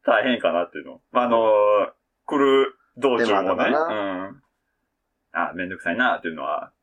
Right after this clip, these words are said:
Speaker 1: たまにはあるで、ほら。
Speaker 2: うんな。
Speaker 1: <laughs> あ、ちょっとあの、あれやな。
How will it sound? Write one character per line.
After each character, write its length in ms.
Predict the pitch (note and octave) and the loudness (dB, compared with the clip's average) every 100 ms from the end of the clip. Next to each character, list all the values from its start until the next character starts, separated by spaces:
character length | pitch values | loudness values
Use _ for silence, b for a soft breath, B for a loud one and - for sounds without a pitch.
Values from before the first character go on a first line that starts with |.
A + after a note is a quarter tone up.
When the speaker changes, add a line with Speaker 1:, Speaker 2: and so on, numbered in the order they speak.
| _ | _
Speaker 1:
た 100 | E3+ | -2
ま 140 | E3 | 0
に 80 | C#3+ | -2
は 160 | C2 C2 | -4 -6
あ 40 | |
る 120 | - | -6
で、 80 | - | -8
ほ 100 | - | -8
ら。 100 | G2 | -10
Speaker 2:
う 40 | |
ん 40 | F#2 | -10
な。 220 | F#2+ E2+ | -12 -6
Speaker 1:
<laughs> 1800 | C3+ - B2+ C3+ - _ _ _ _ _ _ _ _ _ _ _ _ - | -6 -6 -10 -10 -18 _ _ _ _ _ _ _ _ _ _ _ _ -6
あ、 160 | G#2+ | -4
ち 80 | - | -4
ょ 40 | B2+ | -2
っ 20 | |
と 100 | F#2 | -2
あ 60 | |
の、 220 | F2 F2 F2+ | -2 -2 0
あ 40 | |
れ 80 | F2 | -2
や 80 | D2+ | -6
な。 180 | C2+ | -12